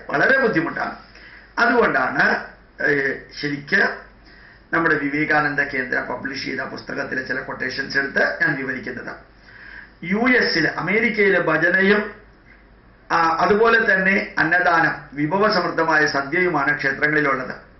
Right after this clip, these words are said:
ഭജനയിൽ ധാരാളം പേര് പങ്കെടുക്കാറുണ്ട്. ഭക്ഷണം കൊടുക്കുന്നത് അതിനൊരു അഡീഷണൽ അട്രാക്ഷൻ ആണ്. തൊണ്ണൂറ്റൊൻപത് ശതമാനം അമേരിക്കക്കാരും മലയാളികള് അല്ലെങ്കിൽ തമിഴര്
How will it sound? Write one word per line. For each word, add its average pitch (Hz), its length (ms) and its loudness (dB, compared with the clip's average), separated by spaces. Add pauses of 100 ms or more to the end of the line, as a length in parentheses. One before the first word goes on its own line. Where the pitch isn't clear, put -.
(340)
ഭജനയിൽ 208 460 4
ധാരാളം 185 400 4
പേര് 175 140 2
പങ്കെടുക്കാറുണ്ട്. 156 800 2 (800)
ഭക്ഷണം 233 480 2
കൊടുക്കുന്നത് 147 480 0
അതിനൊരു 151 580 0
അഡീഷണൽ 190 840 0
അട്രാക്ഷൻ 147 560 -2
ആണ്. 117 160 -4 (960)
തൊണ്ണൂറ്റൊൻപത് 214 920 2
ശതമാനം 143 560 0 (500)
അമേരിക്കക്കാരും 156 920 2 (500)
മലയാളികള് 156 640 4 (340)
അല്ലെങ്കിൽ 151 300 2
തമിഴര് 151 540 2